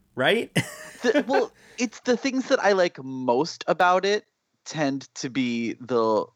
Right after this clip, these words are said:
Speaker 2: the little things, the things on the edges of the movie, and not the things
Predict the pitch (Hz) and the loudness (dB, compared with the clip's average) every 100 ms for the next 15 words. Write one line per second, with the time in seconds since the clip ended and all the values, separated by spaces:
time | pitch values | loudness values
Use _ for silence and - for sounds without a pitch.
0 | _ - 123 120 117 120 135 160 147 147 | _ -4 -2 2 2 2 2 0 0 -2
1 | 151 - 127 - 117 113 - 113 117 - | -4 -2 -2 0 -2 -2 -2 0 0 -2
2 | 113 110 147 156 107 160 175 175 185 208 | -2 0 0 2 0 0 0 0 0 0
3 | 214 220 226 - - - - 135 127 123 | 2 2 0 -6 -20 -14 -2 0 2 0
4 | 120 123 123 - _ 113 127 123 113 107 | 2 2 2 0 _ -6 -4 0 0 0
5 | 107 95 | -4 -6